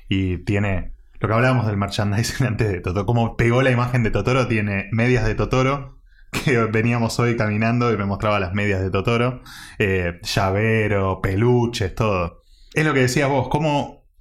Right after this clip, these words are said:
la historia que a priori no era la, la principal de esta doble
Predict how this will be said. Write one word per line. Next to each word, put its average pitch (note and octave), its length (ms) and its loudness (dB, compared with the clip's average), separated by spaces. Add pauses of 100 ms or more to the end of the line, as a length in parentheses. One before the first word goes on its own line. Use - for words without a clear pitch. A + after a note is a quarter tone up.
(320)
la A#2+ 140 2
historia E3 380 2
que C3+ 60 2
a B2+ 120 0
priori D#3 300 2
no C#3 160 0
era C#3+ 260 0
la, F#2+ 640 0
la F#2+ 160 -2
principal D3 840 0
de G#2+ 160 0
esta G2 300 -2
doble G#2 640 0